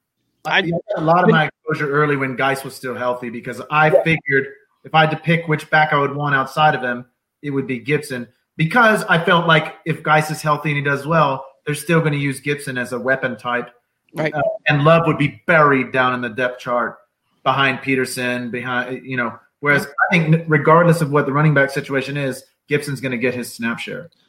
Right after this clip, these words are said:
Speaker 2: Well,
Speaker 1: Yeah.
Speaker 2: when you were picking him up, you were probably getting him in a thirteenth, fourteenth
Speaker 1: Oh, yeah.
Speaker 2: round type of thing. And that
Speaker 1: Oh,
Speaker 2: is
Speaker 1: yeah.
Speaker 2: a terrific value there. Like, I can't fault you for taking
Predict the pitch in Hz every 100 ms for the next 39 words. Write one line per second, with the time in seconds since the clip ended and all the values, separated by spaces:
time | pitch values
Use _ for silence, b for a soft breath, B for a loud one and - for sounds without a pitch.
0 | _ 220 233 220 226 240 247 - 226 220
1 | 175 185 185 180 165 185 175 170 160 180
2 | 180 165 151 - 175 - 170 - - 175
3 | - 151 170 160 139 170 175 170 185 170
4 | 156 - 208 196 165 226 156 123 123 -
5 | 202 160 151 214 214 180 151 151 143 147
6 | 135 127 95 - 170 170 196 214 190 143
7 | 185 180 175 156 151 175 170 170 156